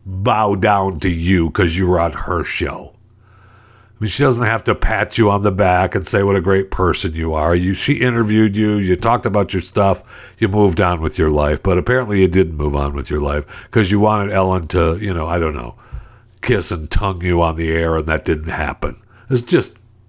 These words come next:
you know, and, and the, and the, the, the one, the, the security guy,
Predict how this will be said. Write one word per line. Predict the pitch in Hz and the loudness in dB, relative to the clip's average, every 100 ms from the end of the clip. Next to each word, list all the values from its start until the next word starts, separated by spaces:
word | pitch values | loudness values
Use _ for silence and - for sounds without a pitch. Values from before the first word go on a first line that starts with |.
| _ - - - - - - - - - _ - | _ -12 -10 -12 -20 -20 -20 -20 -20 -20 _ -4
you | 165 | -2
know, | 104 98 | 0 -4
and, | - 160 175 | -2 -2 0
and | 190 | 2
the, | 196 196 | 2 2
and | 226 240 | 0 0
the, | 208 214 | -2 0
the, | 226 214 220 | 0 0 2
the | 233 | 0
one, | 214 240 202 190 | 2 2 2 2
the, | 208 196 170 131 | 2 2 0 2
the | 208 | 2
security | - 202 - 214 160 131 | 2 0 2 4 4 2
guy, | 123 104 80 69 | 2 2 0 -2